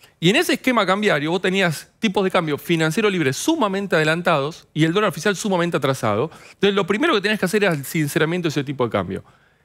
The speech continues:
Si la devaluación era ochenta o ciento veinte, es un detalle técnico que, insisto, depende del resto del programa macro. Pero bueno, se hizo el ciento veinte. Entonces, ahí empieza un proceso de sinceramiento de precios relativos.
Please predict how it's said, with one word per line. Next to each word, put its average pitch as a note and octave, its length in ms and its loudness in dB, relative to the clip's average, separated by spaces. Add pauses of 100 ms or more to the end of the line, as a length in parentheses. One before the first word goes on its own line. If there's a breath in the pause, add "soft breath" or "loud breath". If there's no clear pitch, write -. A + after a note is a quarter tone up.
Si - 240 0
la G#3 140 4
devaluación G#3 420 -2
era A3 160 2
ochenta D#3 380 -2
o B2 40 -2
ciento D#3+ 300 -2
veinte, D4+ 240 -2
es - 80 -2
un E3 80 -2
detalle E3 400 0
técnico G#3+ 420 0
que, C#3+ 280 0
insisto, E3 480 -2
depende E3+ 340 0
del D3+ 160 2
resto F3 320 0
del C3+ 140 0
programa C3 420 0
macro. F#2+ 380 -4 (440 loud breath)
Pero F4+ 140 0
bueno, F#3 340 0 (120)
se - 200 0
hizo A3 200 2
el F3+ 100 2
ciento D3 320 0
veinte. G#2 360 -6 (220 soft breath)
Entonces, F3+ 460 0
ahí A3 400 2
empieza A3 680 0
un F3 160 -2
proceso F#3+ 240 0
de F#3+ 60 0
sinceramiento E3 560 -2
de D#3 40 -2
precios D#3 260 -2
relativos. A2+ 540 -2